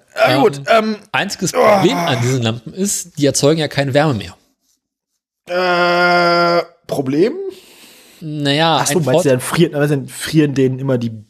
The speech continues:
Speaker 1: Lichter ein, ne?
Speaker 2: Genau. Und das heißt, es kann ja passieren, dass du im Winter mal das eine oder andere vorne gegen die Scheinwerfer klappen musst und das Eis abkratzen musst.
Speaker 1: Ja, oder du musst halt zusätzlich zu deinen L E Ds,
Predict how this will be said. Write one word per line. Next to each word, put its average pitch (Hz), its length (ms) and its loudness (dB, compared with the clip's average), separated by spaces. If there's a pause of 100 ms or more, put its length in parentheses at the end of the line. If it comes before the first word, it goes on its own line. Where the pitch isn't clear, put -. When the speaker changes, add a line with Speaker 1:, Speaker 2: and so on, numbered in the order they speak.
(340)
Speaker 1:
Lichter 123 380 -4
ein, 92 160 -8
ne? 90 100 -14
Speaker 2:
Genau. 127 240 0 (1500)
Und 135 100 -2
das 143 140 0
heißt, 156 220 0
es - 100 -6
kann 170 180 -4
ja 165 120 2
passieren, 165 340 -2
dass 165 140 0
du - 80 -2
im 147 100 0
Winter 180 160 -2
mal 151 140 0
das 147 120 2
eine 160 240 -6
oder 160 140 -2
andere 151 200 0
vorne 156 280 0
gegen 151 160 0
die 151 80 2
Scheinwerfer 160 400 0
klappen 143 300 -2
musst 143 180 0
und 143 60 2
das 139 140 0
Eis - 180 -2
abkratzen - 440 -2
musst. - 320 0 (1400)
Speaker 1:
Ja, 120 180 -8
oder 143 140 2
du 160 60 2
musst 170 220 2
halt 131 120 2
zusätzlich 185 480 0
zu 156 100 -8
deinen 135 220 0
L 131 120 -4
E 120 80 2
Ds, 147 500 0